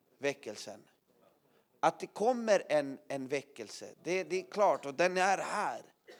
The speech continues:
Men att vi också ska vara no-, vi kan inte vara ufon i det här. Förstår du vad jag menar? Vi ska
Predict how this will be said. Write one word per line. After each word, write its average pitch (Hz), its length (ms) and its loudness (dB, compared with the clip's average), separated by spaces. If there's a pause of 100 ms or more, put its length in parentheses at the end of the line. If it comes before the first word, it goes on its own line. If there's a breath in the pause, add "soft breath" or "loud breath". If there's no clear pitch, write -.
(360 loud breath)
Men 180 260 2
att 170 240 -4
vi 208 320 -6
också 175 340 -6
ska 165 220 -4
vara 143 240 2
no-, 147 400 -6 (1700 loud breath)
vi 147 80 -12
kan 208 160 0
inte 185 140 -6
vara 156 160 4
ufon 139 720 -6
i 95 180 -12
det 98 80 -8
här. 98 300 -10 (180)
Förstår 190 300 2
du 190 80 6
vad 175 160 6
jag 170 80 4
menar? 165 260 -2
Vi 147 80 -6
ska 151 260 -4